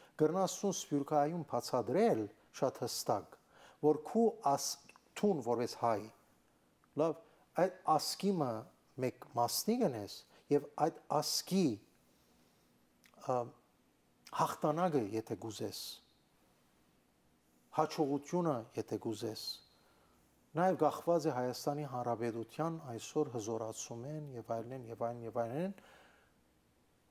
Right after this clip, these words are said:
հատկապես եթե վտանգվի այդ հանրապետությունը։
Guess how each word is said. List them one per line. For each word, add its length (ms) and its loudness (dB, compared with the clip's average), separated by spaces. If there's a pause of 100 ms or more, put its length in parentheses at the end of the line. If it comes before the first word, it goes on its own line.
հատկապես 640 2
եթե 260 2
վտանգվի 540 2
այդ 180 0
հանրապետությունը։ 800 -10